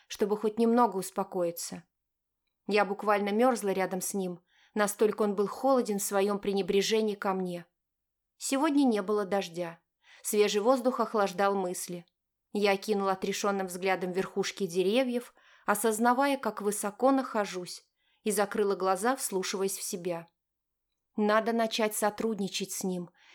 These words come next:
иначе это не прекратится», уговаривала себя я. Через несколько минут я повернулась в полоборота.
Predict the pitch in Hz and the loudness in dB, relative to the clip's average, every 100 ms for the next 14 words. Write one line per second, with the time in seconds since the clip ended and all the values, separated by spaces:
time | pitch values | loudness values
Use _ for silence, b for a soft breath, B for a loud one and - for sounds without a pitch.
0 | b 214 208 214 - 226 214 214 214 208 | b 0 2 2 2 0 2 0 0 -2
1 | 208 208 202 202 175 - 180 170 _ _ | 0 -4 -4 -8 -8 -8 -8 -12 _ _
2 | _ - 196 202 190 196 196 196 190 - | _ -4 0 2 4 2 2 -2 -4 -6
3 | 180 175 175 175 170 165 _ _ _ _ | -4 -4 -4 -6 -8 -12 _ _ _ _
4 | _ _ _ _ - 196 190 208 214 214 | _ _ _ _ 0 4 4 4 2 0
5 | 208 - 196 196 254 269 262 262 214 202 | -4 -2 0 2 2 2 0 0 0 0
6 | 190 190 190 - 196 190 180 185 180 165 | 0 -2 -4 -4 0 0 2 0 0 -4
7 | 185 170 | -8 -14